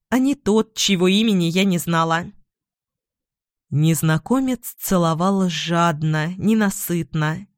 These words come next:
не скрывая необузданного желания.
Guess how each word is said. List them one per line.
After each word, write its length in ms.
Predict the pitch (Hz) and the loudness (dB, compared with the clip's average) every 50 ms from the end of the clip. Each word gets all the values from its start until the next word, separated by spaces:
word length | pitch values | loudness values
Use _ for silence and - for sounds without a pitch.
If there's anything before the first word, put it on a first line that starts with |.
| _ | _
не 200 | 175 185 202 220 | 2 4 4 4
скрывая 600 | 208 - - 214 208 196 180 202 220 233 240 240 | 2 0 0 2 2 4 4 2 2 4 2 2
необузданного 880 | 226 214 202 196 185 165 151 175 180 170 160 175 170 170 165 165 165 170 | 2 2 2 2 2 0 0 -2 -2 -2 -2 0 0 0 0 0 -2 -2
желания. 720 | - - 170 160 160 160 165 160 160 160 160 175 185 196 | -2 -2 -2 0 0 0 0 0 -2 -2 -4 -4 -8 -12